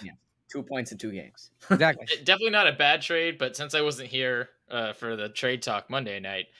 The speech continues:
Speaker 3: I do think it's not really enough when you're looking around the league at what other teams are doing. Everyone else is making big moves for, for those cup contenders. You gotta do something before March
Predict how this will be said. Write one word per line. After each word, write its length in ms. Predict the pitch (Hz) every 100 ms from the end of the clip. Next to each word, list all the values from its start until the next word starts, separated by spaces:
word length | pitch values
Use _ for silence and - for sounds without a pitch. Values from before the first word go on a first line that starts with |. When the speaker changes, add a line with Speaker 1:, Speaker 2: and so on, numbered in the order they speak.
| _ _ _ -
Speaker 3:
I 160 | 131 135 _
do 160 | 160 165
think 200 | 156 123
it's 140 | 107
not 240 | 127 127 113
really 280 | 123 113 95
enough 420 | 104 95 92 -
when 120 | 110
you're 100 | 104
looking 300 | 110 104 104
around 220 | 104 110
the 60 | 98
league 300 | 101 101 101
at 80 | 98
what 120 | 101
other 160 | 104 98
teams 260 | 110 107
are 80 | 110
doing. 460 | 113 120 120 123 - _ _ _
Everyone 320 | 127 135 123 120
else 220 | 123 110
is 80 | 104
making 300 | 110 107 95
big 240 | 113 104
moves 380 | 101 117 113 - -
for, 220 | - 107 _
for 140 | - 117
those 160 | 117
cup 240 | - 131 -
contenders. 720 | 131 139 139 139 143 139 - _ _ _ _ _ _ _ _
You 80 |
gotta 180 | 120 113
do 140 | 107 104
something 400 | 113 110 110 98
before 480 | 92 101 101 95 - _ _ _ _
March 380 | 113 107 104 -